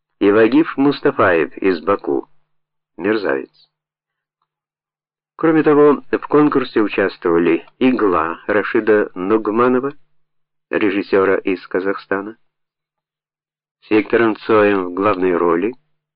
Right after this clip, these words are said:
ленфильмовская картина "Господин оформитель" Олега Тепцова,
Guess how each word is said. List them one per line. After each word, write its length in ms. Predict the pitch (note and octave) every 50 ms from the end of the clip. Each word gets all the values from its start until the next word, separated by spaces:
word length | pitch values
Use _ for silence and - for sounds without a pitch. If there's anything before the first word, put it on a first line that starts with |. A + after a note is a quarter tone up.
| _ _ _ _
ленфильмовская 920 | - F2+ A2+ C3 D3 C#3 C3 - E3+ E3+ D3+ A#2+ G2+ F2 - - - E2+ E2
картина 440 | - F#2+ F2+ F#2 - - F#2+ E2+ E2+
"Господин 520 | E2+ F#2+ F2+ - - F#2 G2+ A#2+ B2+ A2+
оформитель" 800 | F#2+ - - E2 E2+ D#2+ D#2+ E2+ F2+ F2 - - A#2+ A#2 A2+ G2
Олега 380 | - G#2+ G#2+ A2+ A2+ A2 A#2 A2+
Тепцова, 640 | - B2 - - - - B2 B2 B2+ B2 B2+ C#3